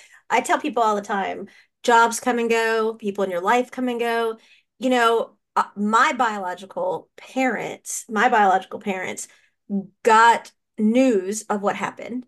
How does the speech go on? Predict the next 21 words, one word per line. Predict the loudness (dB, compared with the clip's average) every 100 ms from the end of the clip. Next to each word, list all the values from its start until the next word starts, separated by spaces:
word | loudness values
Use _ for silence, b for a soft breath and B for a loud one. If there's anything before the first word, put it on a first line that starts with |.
| -2
They, | 0 0 0
they | 0 2
were | 2 2
informed | 0 -4 -6 -6 -4 -8 -8 -4
that | 0 2 2 -2 _ _
this | -6 -4
was | -4
happening | -2 -4 -4 -4
with | -6
Faith, | -8 -8 -8 -10 _ b b b 2
and | 4 6 4 2 -2 -2
not | -2 -2 -2
even | -2 -2
a | -4
text | -8 -6 -6 -4
message, | -6 -4 -6 -6
a | -8
phone | -4 -4
call, | -4 -6 -6 -8 -10
or | -8 -4 -4 -6
anything | -6 -6 -6 -8 -8 -12